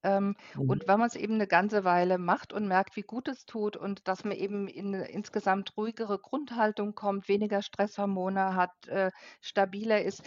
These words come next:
Speaker 1: dann wird es irgendwann auch zu 'ner Selbstverständlichkeit oder zum
Speaker 2: Mhm.
Speaker 1: Wunsch. Also, nicht: "Ich muss üben", sondern: "Ich will, möchte,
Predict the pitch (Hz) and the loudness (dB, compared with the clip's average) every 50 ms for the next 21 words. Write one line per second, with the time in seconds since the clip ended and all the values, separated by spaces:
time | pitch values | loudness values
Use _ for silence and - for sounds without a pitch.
0 | - - - _ - 196 196 190 208 214 233 240 - - 147 202 220 226 233 220 | -20 -20 -14 _ -2 -2 0 2 0 0 0 0 -8 -2 -2 -2 0 0 -2 -2
1 | - 170 180 196 190 - - - 185 190 - - _ - - 208 196 196 190 180 | 0 0 0 0 -2 -6 -2 -2 -2 -2 -2 -6 _ -12 -8 -6 -4 -2 -2 -2
2 | 180 - - 156 - - - - 247 - - - 247 240 233 - - 254 240 - | -2 -2 -4 -4 -4 -4 -6 -6 -6 -6 -4 -4 -4 -4 -4 -6 -8 -10 -10 -10
3 | - - 220 214 214 220 - - 190 185 196 190 - - - 196 185 185 185 180 | -10 -6 -2 0 0 -2 -2 -4 -4 -4 -4 -4 -6 -8 -10 -8 -6 -6 -6 -6
4 | - _ 160 180 233 277 117 110 - - - - - 165 - 185 190 196 - - | -8 _ -8 -6 -4 -2 -2 -4 -4 -8 -10 -6 -6 -6 -6 -6 -10 -10 -10 -12
5 | 185 - - 208 208 226 254 - - _ 196 214 220 226 233 233 - 214 208 202 | -18 -14 -10 -8 -6 -6 -6 -8 -12 _ -18 -18 -14 -12 -12 -10 -8 -6 -4 -4
6 | 190 190 175 170 - - - 196 202 220 208 190 180 180 185 - - - 175 180 | -4 -6 -8 -14 -18 -8 -4 -2 -2 -2 -4 -6 -6 -8 -8 -8 -12 -14 -14 -14